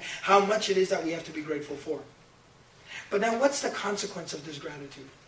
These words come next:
Because again, we want to get away from it being just purely a verbal exercise. It begins with stating that verbally to Allah subhanahu wa ta'ala.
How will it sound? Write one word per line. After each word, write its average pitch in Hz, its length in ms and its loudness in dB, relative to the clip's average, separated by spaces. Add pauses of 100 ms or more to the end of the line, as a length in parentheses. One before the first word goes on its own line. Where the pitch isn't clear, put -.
(380)
Because 214 220 2
again, 220 260 6
we 208 80 6
want 240 180 6
to 247 60 2
get 220 180 6
away 220 180 4
from 208 200 -2
it 233 120 -4
being 214 200 -4
just 185 240 -4
purely 277 460 -2
a 202 40 6
verbal 196 340 6
exercise. 160 480 -4
It 165 120 -8
begins 220 360 0
with 190 240 0 (680)
stating 202 460 12
that 175 240 4
verbally 190 360 8
to 175 120 -4
Allah 160 160 -2
subhanahu 156 360 -8
wa 143 60 -12
ta'ala. 139 200 -12